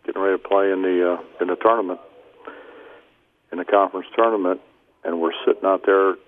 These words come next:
having a, just a little impromptu meeting, and my athletic director comes down and says, "It's all canceled." "What, what do you mean all?" "Well,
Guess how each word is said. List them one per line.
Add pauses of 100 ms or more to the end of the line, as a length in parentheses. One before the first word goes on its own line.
(120)
having
a, (160)
just
a
little (260)
impromptu
meeting, (420)
and
my
athletic
director
comes
down
and (100)
says, (1080)
"It's
all
canceled." (680)
"What,
what
do
you
mean
all?" (760)
"Well,